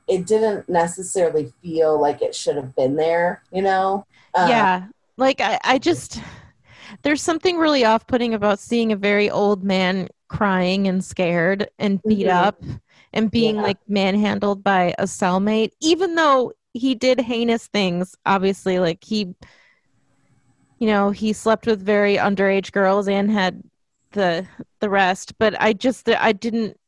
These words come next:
Speaker 2: I didn't like that very brief flash. I think it's just to show you, like, he doesn't, not everyone has a happy ending, you know?
Speaker 1: Yeah, no, it, that was definitely, I agree with you. It was, um, I don't know how necessary it was, but it,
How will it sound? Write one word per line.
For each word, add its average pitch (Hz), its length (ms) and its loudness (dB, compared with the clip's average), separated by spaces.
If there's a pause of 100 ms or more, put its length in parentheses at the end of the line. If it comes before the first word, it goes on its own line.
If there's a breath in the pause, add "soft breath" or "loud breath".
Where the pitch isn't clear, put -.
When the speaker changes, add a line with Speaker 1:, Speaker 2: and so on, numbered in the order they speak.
(220)
Speaker 2:
I 233 80 2
didn't 277 260 0
like 240 240 -2
that 208 200 2
very 202 340 0
brief 190 320 -2
flash. 175 540 0
I 202 100 2
think 208 220 -4
it's 226 140 -4
just 220 180 -4
to 214 40 -4
show 202 180 -2
you, 190 200 0
like, 175 300 -2
he 214 140 -6
doesn't, 202 400 -2
not 220 200 0
everyone 196 320 0
has 185 200 -6
a 175 60 0
happy 170 340 0
ending, 170 480 -2
you 214 80 -2
know? 180 360 -2 (120)
Speaker 1:
Yeah, 185 440 2
no, 202 360 2
it, 196 260 0
that 214 160 4
was 220 140 0
definitely, 185 680 0 (100)
I 170 200 0
agree 165 480 0
with - 100 -10
you. 143 220 0
It 165 200 -2
was, 160 280 -2
um, 139 440 -2 (1080)
I 214 100 4
don't 226 120 4
know 220 140 4
how 214 180 0
necessary 180 640 0
it 170 100 -2
was, 185 360 2
but 165 320 0
it, 160 320 2